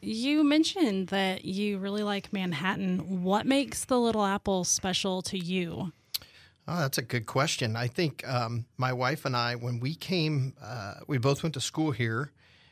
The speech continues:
Speaker 2: and started talking, uh, about what we were gonna do after, after K-State. And, um, both of us just didn't see anything out there that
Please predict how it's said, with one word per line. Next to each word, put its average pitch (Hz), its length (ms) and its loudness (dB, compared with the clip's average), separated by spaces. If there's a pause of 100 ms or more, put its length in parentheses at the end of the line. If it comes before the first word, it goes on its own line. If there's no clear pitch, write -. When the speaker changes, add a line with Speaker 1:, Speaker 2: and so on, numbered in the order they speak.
(160)
Speaker 2:
and 127 380 0
started 131 340 0
talking, 135 600 0 (120)
uh, 120 280 -6
about 123 240 -2
what 117 80 -4
we 120 60 -2
were 123 80 -2
gonna 123 200 0
do 123 220 -4
after, 127 580 0 (580)
after 123 420 0
K-State. 135 720 -2
And, 117 260 -2 (560)
um, 123 340 -4 (140)
both 123 340 2
of 139 100 -2
us 120 180 -2
just 139 360 0 (240)
didn't 165 300 0 (560)
see 190 260 2
anything 151 540 2
out 127 260 2
there 123 220 0
that 110 260 -10